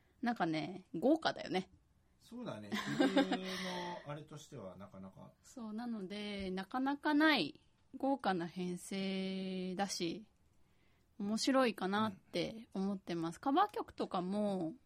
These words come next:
Speaker 1: 今回はちょっとだけ入れて。
Speaker 2: ね、昼間だしね。
Speaker 1: そうだね。なんか、お-、この間、ファーストの時はね、十四曲丸々オリジナルだったんだけど。
Speaker 2: そうだ、あれ準備すげえ大変だったんだよな。
Speaker 1: <laughs> 大変だった？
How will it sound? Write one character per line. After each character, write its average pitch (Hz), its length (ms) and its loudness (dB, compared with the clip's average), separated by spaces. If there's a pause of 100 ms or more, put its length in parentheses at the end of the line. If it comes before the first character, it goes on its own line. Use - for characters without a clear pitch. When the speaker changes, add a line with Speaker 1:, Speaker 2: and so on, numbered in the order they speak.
(340)
Speaker 1:
今 226 160 -2
回 175 200 -2
は - 80 -6 (260)
ち - 80 -2
ょ 311 40 0
っ - 40 -16
と 349 100 0
だ 330 100 2
け 302 160 -2
入 262 140 -2
れ 254 120 0
て。 - 80 -16
Speaker 2:
ね、 269 360 2
昼 185 160 -2
間 175 120 -8
だ - 120 -12
し - 120 -20
ね。 196 60 -20 (320)
Speaker 1:
そ 131 280 -2
う - 40 -2
だ 160 120 -2
ね。 165 260 -2
な 208 120 -2
ん 226 40 -4
か、 - 160 -6
お-、 - 120 -8 (360)
こ - 100 -2
の 285 120 6
間、 285 360 4 (160)
フ - 140 2
ァ 370 60 8
ー - 20 4
ス - 100 -8
ト - 80 -2
の 190 140 2
時 175 240 -2
は 156 40 2
ね、 156 140 2
十 220 240 2
四 302 240 8
曲 170 300 -4
丸 170 240 0
々 233 260 2
オ 226 80 2
リ 226 140 2
ジ 214 140 0
ナ 208 140 0
ル 196 200 -4
だ 190 80 -4
っ - 20 -10
た - 180 -4
ん 147 60 -4
だ - 100 -10
け - 140 -14
ど。 180 400 0
Speaker 2:
そ 180 140 -8
う 151 40 -6
だ、 131 120 -4
あ 123 60 -2
れ 123 80 -6
準 160 160 -6
備 147 120 -6
す - 80 -4
げ - 60 8
え - 40 10 (280)
大 139 180 2
変 135 140 -4
だ 127 80 -4
っ - 120 -8
た - 100 -12
ん - 140 -12
だ 480 60 10
よ - 80 0
な。 554 160 12
Speaker 1:
<laughs> - 0 -
大 294 80 8
変 - 80 0 (140)
だ - 80 -14 (1080)
っ - 20 -16
た？ - 280 -2